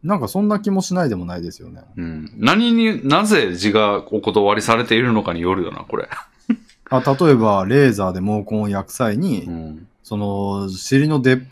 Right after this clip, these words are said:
Speaker 1: その、肛門の出っ張りが良くないっていうは-、
Speaker 2: うん。
Speaker 1: は-、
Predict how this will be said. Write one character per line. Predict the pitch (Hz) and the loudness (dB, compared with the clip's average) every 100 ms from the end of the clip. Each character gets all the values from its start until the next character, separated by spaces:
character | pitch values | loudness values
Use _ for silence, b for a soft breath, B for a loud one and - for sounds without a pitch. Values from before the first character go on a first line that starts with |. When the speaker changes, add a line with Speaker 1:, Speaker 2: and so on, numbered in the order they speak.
| _ | _
Speaker 1:
そ | - 113 | -4 -2
の、 | 110 104 | -2 -4
肛 | - 170 | 0 2
門 | 160 160 | 2 2
の | 151 | 2
出 | 139 143 | 2 0
っ | - | 2
張 | 175 170 | 2 2
り | |
が | 170 151 98 95 | 4 4 4 2
良 | 117 | 0
く | 101 | 0
な | 104 101 | 0 -2
い | |
っ | 92 | -4
て | _ 156 | _ -2
い | |
う | 160 | 0
は-、 | 139 156 | 0 0
Speaker 2:
う | 151 | 0
ん。 | |
Speaker 1:
は-、 | - 143 | -2 -2